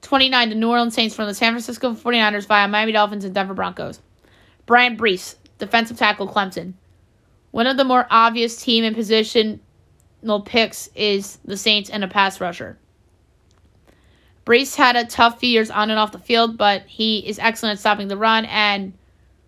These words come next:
has much more potential. Thirty, the Philadelphia Eagles. Calijah Kancey, defensive tackle, Pitt.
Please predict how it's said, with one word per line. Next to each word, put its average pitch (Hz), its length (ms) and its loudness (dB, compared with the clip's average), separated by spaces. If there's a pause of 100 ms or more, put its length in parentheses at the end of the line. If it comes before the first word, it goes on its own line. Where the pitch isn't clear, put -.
(140)
has 208 240 0
much 208 260 -2
more 196 220 -2
potential. 185 560 -6 (800)
Thirty, 254 260 4
the 214 100 -6
Philadelphia 233 500 2
Eagles. 190 260 -6
Calijah 240 440 2
Kancey, 220 400 0
defensive 208 380 -6
tackle, 202 260 -2
Pitt. 185 300 -6